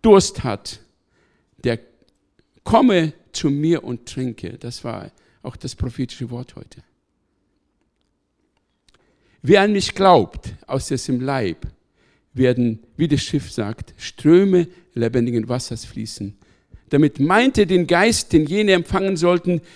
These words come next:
die an ihn glaubten, denn der Geist war noch nicht da, weil Jesus noch nicht verherrlicht war. Damit erklärt Jesus, was das Geheimnis dieses Wassers ist.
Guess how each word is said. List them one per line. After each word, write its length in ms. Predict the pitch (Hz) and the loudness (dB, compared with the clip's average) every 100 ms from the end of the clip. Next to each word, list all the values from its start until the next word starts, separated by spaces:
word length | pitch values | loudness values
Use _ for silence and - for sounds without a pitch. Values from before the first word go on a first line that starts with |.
| - | 0
die 60 | 160 | 2
an 100 | 147 | 4
ihn 140 | 175 | 4
glaubten, 600 | 135 156 160 - 135 113 - _ - | 2 2 0 0 0 0 -6 _ -4
denn 140 | 135 | 0
der 100 | 123 | 2
Geist 420 | 117 120 147 - - | 0 0 0 -2 -6
war 120 | 127 | -6
noch 120 | 110 | -4
nicht 300 | 120 113 - | -8 -10 -8
da, 320 | 110 117 135 - _ | -6 -4 -6 -10 _
weil 240 | - 104 98 | -8 -6 -6
Jesus 500 | 104 123 - 117 - | -6 -8 -8 -12 -12
noch 220 | 95 - | -14 -14
nicht 240 | 110 - | -16 -18
verherrlicht 760 | _ - 98 90 95 90 82 - | _ -20 -16 -14 -14 -14 -18 -20
war. 160 | - 101 _ _ _ _ _ _ _ _ _ _ _ _ _ _ _ _ _ _ _ _ _ _ _ _ _ _ _ _ | -20 -20 _ _ _ _ _ _ _ _ _ _ _ _ _ _ _ _ _ _ _ _ _ _ _ _ _ _ _ _
Damit 380 | - 156 160 - _ _ _ - | 0 2 2 -2 _ _ _ -4
erklärt 480 | 139 - 156 190 | -4 0 2 2
Jesus, 680 | - 139 113 117 123 - - - _ _ _ _ _ _ | 0 -2 -2 -2 -6 -8 -14 -18 _ _ _ _ _ _
was 180 | 117 110 | -6 -4
das 200 | 120 - | -4 -6
Geheimnis 600 | - 110 135 156 147 - | -6 -4 -2 -2 -4 -8
dieses 420 | - 107 107 - | -12 -10 -10 -10
Wassers 420 | 113 - - 90 | -10 -10 -10 -14
ist. 440 | - 85 - - | -14 -18 -20 -20